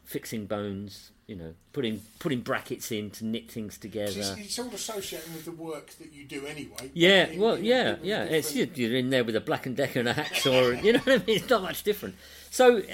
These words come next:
Speaker 1: so those were the two crazy ends of the spectrum, which came in after I was an artist. And I just used to think about it, you know, like that question, "And what would you do if you weren't doing this?" And I thought, "Yeah, I could do that.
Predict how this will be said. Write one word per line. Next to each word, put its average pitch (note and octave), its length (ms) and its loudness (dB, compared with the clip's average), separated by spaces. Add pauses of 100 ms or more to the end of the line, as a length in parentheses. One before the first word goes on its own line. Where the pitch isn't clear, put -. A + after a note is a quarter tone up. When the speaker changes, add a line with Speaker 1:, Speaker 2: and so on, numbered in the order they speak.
Speaker 1:
so C4 220 8
those D4 380 4
were C#4 60 -2
the B3+ 120 0
two B3+ 280 2
crazy G#3+ 880 2 (460)
ends G2 400 -2
of F2+ 180 -6 (140)
the G#2 80 -12
spectrum, F#2+ 600 -8 (280)
which F3+ 360 2 (400)
came F#3+ 400 0
in F3 440 -2 (280)
after D#3+ 300 -2
I C#3+ 40 -2
was C3 140 -8
an C#3+ 60 -8
artist. C#3 640 -8
And - 120 -14
I C3 40 -12
just - 260 -16
used - 160 -14
to - 60 -16
think D3+ 260 -12
about D#2+ 240 -12
it, - 40 -14
you G2+ 60 -12
know, G2+ 140 -10 (340)
like - 260 -2
that A#2+ 180 -10
question, D#3 340 -10
"And A#2 80 -10
what D#3 120 -6
would - 120 -18
you A#2 60 -16
do C3 80 -6
if - 80 -10
you A#2 80 -12
weren't G2+ 140 -10
doing C#3 180 -10
this?" F#2+ 160 -12
And G2 80 -14
I - 40 -14
thought, - 220 -20
"Yeah, G3+ 180 -14
I F3+ 60 -18
could - 220 -20
do C#4 160 -10
that. - 120 -18